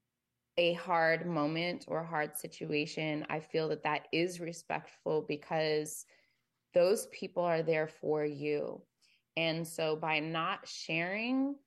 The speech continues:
you're not respecting them as the pillars in your life that are there because they want to be there.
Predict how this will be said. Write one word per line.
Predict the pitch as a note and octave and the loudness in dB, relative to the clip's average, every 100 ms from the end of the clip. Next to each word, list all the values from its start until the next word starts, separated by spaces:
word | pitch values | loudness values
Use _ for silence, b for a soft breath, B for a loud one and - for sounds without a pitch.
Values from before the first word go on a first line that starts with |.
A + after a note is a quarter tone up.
| _ _ _ - | _ _ _ -18
you're | D#3 F3 F#3 G#3+ G3+ F#3+ F3+ | -6 0 2 4 4 2 0
not | F3 E3+ E3+ - | -2 -2 -2 -2
respecting | F3 - D#3+ E3 E3+ D#3+ | -6 -4 -8 -6 -6 -4
them | D#3+ E3+ D#3+ D#3 D#3+ - | 0 0 2 0 -4 -2
as | D#3 D#3+ | -2 -2
the | D3+ | -6
pillars | - F3 F3 E3+ D#3 D#3+ - - | -8 -2 2 4 4 0 -6 -4
in | D#3 | -2
your | D3+ D3+ | 0 -2
life | D3+ D#3+ F3 E3 E3 _ | 0 2 2 0 -4 _
that | D#3+ | -2
are | D#3 D3+ | 0 0
there | D#3 D3+ D3 C#3+ | 2 2 2 0
because | D#3+ - D#3+ D3+ | -4 -10 -10 -2
they | D3 | -2
want | C#3+ D#3 G#3 - | 0 -2 -4 -6
to | E3+ | -12
be | D#3 D#3 | -10 -6
there. | - F2 - G1+ | -4 -2 -4 -6